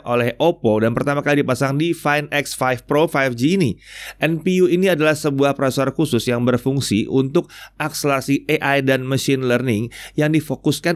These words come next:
untuk meningkatkan kualitas kamera dengan cara bekerja sama dengan S O C Snapdragon yang ada di dalam smartphone yang satu ini. Menurut Oppo,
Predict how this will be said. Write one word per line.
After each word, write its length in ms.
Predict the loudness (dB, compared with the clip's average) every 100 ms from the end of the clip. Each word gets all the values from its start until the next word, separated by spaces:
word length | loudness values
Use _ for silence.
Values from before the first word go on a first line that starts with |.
| 0
untuk 240 | 0 0
meningkatkan 720 | -2 -4 -2 -2 -2 -2 -2
kualitas 400 | -2 -2 -2 -2
kamera 480 | -2 0 0 -2 -2
dengan 320 | -2 -2 0
cara 240 | 0 2 2
bekerja 320 | 0 0 0
sama 240 | 0 2
dengan 400 | 2 0 -2 -2
S 160 | -4 -2
O 80 | 0
C 160 | 0
Snapdragon 640 | 0 0 -2 0 0 2 0
yang 80 |
ada 160 | 0 0
di 80 | 2
dalam 240 | 2 2
smartphone 560 | 0 -2 -4 -2 -2 0
yang 160 | 0
satu 240 | 0 0 2
ini. 240 | 2 0 -6 _ -20 -18 -10
Menurut 320 | 0 2 2 2
Oppo, 400 | 0 0 -2